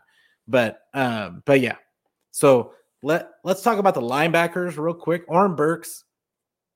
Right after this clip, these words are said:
continues to impress. I don't think anybody thought that this guy was gonna be anywhere like, uh, close to a factor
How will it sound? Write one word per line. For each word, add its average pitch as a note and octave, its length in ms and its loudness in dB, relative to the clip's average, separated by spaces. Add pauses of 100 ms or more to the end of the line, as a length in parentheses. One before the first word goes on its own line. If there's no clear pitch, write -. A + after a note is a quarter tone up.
(260)
continues D3 480 -4
to D3 100 -2
impress. C3+ 520 -6 (220)
I - 60 -2
don't F#3 100 4
think C#3 180 -2
anybody C#3+ 460 -2
thought B2 240 -4
that - 100 -20
this C3+ 160 -10
guy B2+ 160 -6
was A#2+ 140 -12
gonna B2+ 200 -8
be A#2 380 -12 (720)
anywhere C#3 840 0
like, B2+ 400 -6
uh, A#2+ 240 -10
close D#3 480 -4
to C3+ 280 -8
a A#2 80 -10
factor A#2 640 -6